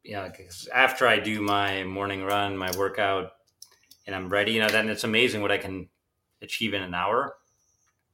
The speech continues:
Whereas, you know, at the end of the day, if I'm grinding hard, and it's, I also sometimes do this, right? It's like eight or nine P M, I'm really tired. Probably should just go to bed, but I'm trying to grind out more work and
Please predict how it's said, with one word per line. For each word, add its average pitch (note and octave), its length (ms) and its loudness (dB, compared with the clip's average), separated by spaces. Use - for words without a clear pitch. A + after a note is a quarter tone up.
Whereas, G2 400 2
you G#2 60 -2
know, G#2 40 2
at G2+ 60 -2
the G#2 100 -2
end G#2+ 120 2
of G#2+ 60 0
the G2+ 60 0
day, G2 220 2
if G2 100 -4
I'm F#2+ 120 -8
grinding G2 280 0
hard, F#2+ 240 -2
and F#2+ 80 -6
it's, G2+ 120 -8
I A#2+ 140 4
also A#2+ 420 2
sometimes G2+ 420 -2
do G#2 120 -4
this, G#2 260 0
right? F#2 140 0
It's F2+ 140 -6
like F#2 160 -6
eight F#2+ 140 -4
or F#2 40 -4
nine F#2 200 -4
P F#2+ 160 -6
M, G2+ 160 -2
I'm F2+ 80 -6
really F2+ 180 -6
tired. G2 400 0
Probably F#2+ 140 -2
should F#2 120 -8
just F#2 160 -6
go G2+ 80 -2
to F2+ 80 -2
bed, F#2+ 240 -4
but F#2 80 -4
I'm F2+ 160 -8
trying G2 160 -4
to F2+ 60 -6
grind F#2 200 -4
out F2+ 160 -4
more F2 160 -6
work G2 280 -2
and F2 180 -8